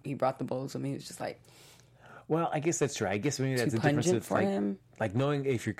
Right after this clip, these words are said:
Speaker 2: just cooking for yourself, load up on that garlic. If you're cooking for others, maybe dial it back a little bit.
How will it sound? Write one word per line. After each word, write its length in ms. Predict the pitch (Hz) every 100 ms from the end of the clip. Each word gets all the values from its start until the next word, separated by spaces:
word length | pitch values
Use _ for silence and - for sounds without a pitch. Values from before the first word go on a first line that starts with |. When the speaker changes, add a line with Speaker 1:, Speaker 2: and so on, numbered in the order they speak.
| -
Speaker 2:
just 160 | 123
cooking 240 | - - 120
for 100 | 117
yourself, 560 | 95 - 120 147 175 - _ -
load 200 | 117 113
up 120 | 107 98
on 60 |
that 100 | 90
garlic. 340 | - 78 64 -
If 40 | -
you're 60 |
cooking 280 | 101 98 98
for 160 | 90 113
others, 340 | 135 131 117 - -
maybe 160 | 107
dial 240 | 98 98 78
it 80 | 76
back 220 | 67 -
a 20 |
little 160 | - -
bit. 160 | -